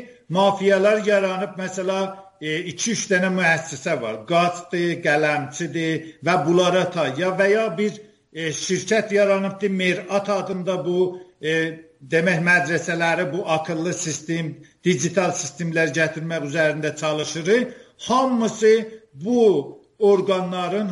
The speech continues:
hakimiyyəti altına gedibdir. Demək, eğitim də gedib onlara, para da gedir onlara, bundan müəllimlərin heç bir bəhrəsi yoxdur. Belə bir, e, yəni, e, demək olar ki, trajik vəziyyət yaranıbdır toplumda.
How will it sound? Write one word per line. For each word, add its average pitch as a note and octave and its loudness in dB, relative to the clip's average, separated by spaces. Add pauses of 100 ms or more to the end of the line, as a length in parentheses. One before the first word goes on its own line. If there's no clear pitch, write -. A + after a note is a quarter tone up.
hakimiyyəti E3+ 0
altına D3+ -4
gedibdir. B2 -4
Demək, G#3 4 (320)
eğitim F#3+ 2
də A#3+ 4
gedib A3 0
onlara, G3 -2 (200)
para F#3 0
da A#3+ 2
gedir G#3 0
onlara, F3+ -2 (200)
bundan G#3+ 2
müəllimlərin F3+ 0
heç E3+ -2
bir C#3+ -4
bəhrəsi D#3+ 0 (440)
yoxdur. C#3+ 2
Belə G#3 2
bir, G3+ 2 (280)
e, D#3 -2 (100)
yəni, E3+ 0 (480)
e, D3+ 0 (580)
demək G3 2
olar F#3 0
ki, G#3+ -4
trajik F#3 2
vəziyyət F3+ -2
yaranıbdır F#3 -2
toplumda. F3+ 0